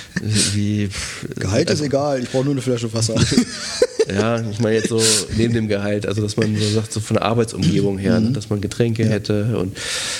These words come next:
Speaker 1: äh, eine Zeit lang war, was ich so ein Kickertisch, dann war eine Zeit lang, ähm,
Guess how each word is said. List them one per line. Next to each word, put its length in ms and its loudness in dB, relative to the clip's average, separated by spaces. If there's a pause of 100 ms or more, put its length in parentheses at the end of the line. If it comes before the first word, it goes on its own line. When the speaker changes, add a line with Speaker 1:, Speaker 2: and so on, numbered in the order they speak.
(140)
Speaker 1:
äh, 320 2
eine 120 -2
Zeit 180 0
lang 160 0
war, 220 2
was 160 -2
ich 180 0
so 240 0
ein 100 0
Kickertisch, 920 0
dann 320 2
war 100 2
eine 160 0
Zeit 260 0
lang, 480 0
ähm, 460 0